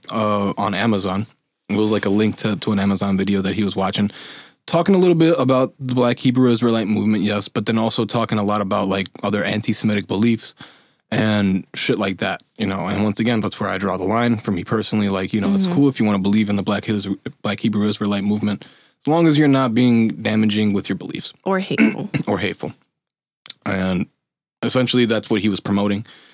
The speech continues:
Speaker 1: was something that had damaging slash hateful beliefs towards the Jewish community, while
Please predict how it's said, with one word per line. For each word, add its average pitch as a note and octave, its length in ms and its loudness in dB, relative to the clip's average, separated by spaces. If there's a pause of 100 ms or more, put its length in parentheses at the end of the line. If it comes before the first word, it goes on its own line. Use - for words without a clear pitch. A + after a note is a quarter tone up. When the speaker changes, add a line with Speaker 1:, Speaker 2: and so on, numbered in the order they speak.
(260)
Speaker 1:
was G#2 320 2
something A2 440 0
that G#2 140 -2
had G#2 400 -2 (600)
damaging G#2 420 0
slash G2+ 320 -2
hateful G#2 300 -2
beliefs F#2 480 0
towards G2 340 -2
the G#2 80 -2
Jewish F#2 300 -2
community, G2 480 -2 (760)
while A2+ 500 2